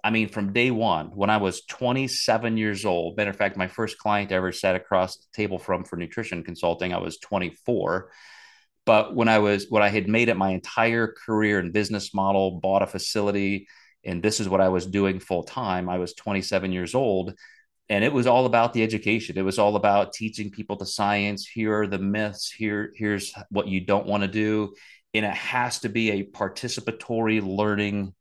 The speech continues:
process, you have to learn something. My job is to teach you to become independent with your own health and weight maintenance. And of course, when we started our licensing program, and I'm,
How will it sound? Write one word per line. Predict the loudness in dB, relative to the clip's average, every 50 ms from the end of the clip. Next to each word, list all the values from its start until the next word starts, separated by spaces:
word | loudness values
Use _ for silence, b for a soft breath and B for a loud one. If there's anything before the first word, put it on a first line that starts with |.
| _ _ _ _ _ _ _ _
process, | 0 2 2 2 0 -4 -6 -6 -8 -10 -14 -14 b b b b b b b
you | -4 -4 -4
have | -4 -4 -2 0 -2 -2 -2 -4
to | -4 -4
learn | -2 -2 -2 -2 -2 -2 -2 -4 -6 -6
something. | -6 -4 -4 -4 -4 -6 -8 -12 -12 -12 -14 B B B B B B B -2
My | 2 2 4 4 4 2
job | 0 0 2 2 2 4 2 2 0 -2 -4 -6 -6
is | -4 -4 -4 -4 -6
to | -6 -4 -6 -4
teach | -6 -8 -6 -6 -6 -6 -6 -4 -2
you | 0 0 0 0
to | -2 -4
become | -2 -2 -2 -4 -4 -2 0 2 4 4 2 0 -2 -4 _ _ _ _ _ 0
independent | 2 2 4 4 2 0 -4 -4 -4 -2 0 2 2 2 0 0 -2 -4
with | -6 -6 -4
your | -2 -2 0 2
own | 2 0 -2 -4 -8 -12 -16 _
health | -4 0 0 0 0 -2 -8 -20 _ _ _ _ _ _ _ -8
and | -6 -4 -2
weight | -2 -2 -4 -2 -2
maintenance. | -2 -2 -2 -4 -6 -10 -10 -12 -12 -14 -14 _ B B B B B B B B B B _ _ -4
And | -2 -2
of | -2 0
course, | 0 0 0 0 -2 -4
when | -4
we | -4 -4
started | -2 -2 0 0
our | 0 0
licensing | 0 0 0 -2 -2 -6 -8 -8 -6 -8 -8 -8
program, | -4 -4 -4 -2 -2 0 0 0 0 0 -2
and | -2 -4
I'm, | -6 -6 -8 -12